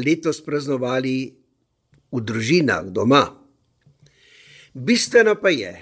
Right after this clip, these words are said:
da nosimo v srcu velikonočno vero. Vsi smo že v celici smrti. Tudi če bomo preživeli, vse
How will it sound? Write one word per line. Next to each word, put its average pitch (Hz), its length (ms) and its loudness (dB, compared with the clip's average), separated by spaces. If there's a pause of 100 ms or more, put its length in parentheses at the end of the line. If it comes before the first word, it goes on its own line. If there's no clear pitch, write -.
(260)
da 175 160 2
nosimo 214 480 2
v 185 100 -2
srcu 233 420 2
velikonočno 180 760 -2
vero. 143 420 -4 (1040)
Vsi 262 320 -2
smo 214 480 0
že 214 480 -2
v 240 240 6
celici 196 680 -2
smrti. - 500 -8 (1120)
Tudi 190 260 -2
če 247 160 4
bomo 226 320 4
preživeli, 139 840 0 (180)
vse - 320 0